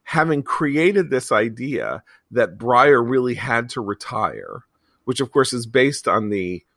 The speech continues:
having to deal with the fact that Ruth Bader Ginsburg had refused to retire during Obama's second term, even though she was over eighty, and,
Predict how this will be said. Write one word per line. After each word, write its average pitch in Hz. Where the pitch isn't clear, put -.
having 175
to 156
deal 135
with 117
the 113
fact 95
that 104
Ruth 151
Bader 127
Ginsburg 113
had 101
refused 165
to 151
retire 120
during 101
Obama's 98
second 90
term, 80
even 92
though 82
she -
was 82
over 82
eighty, 76
and, 98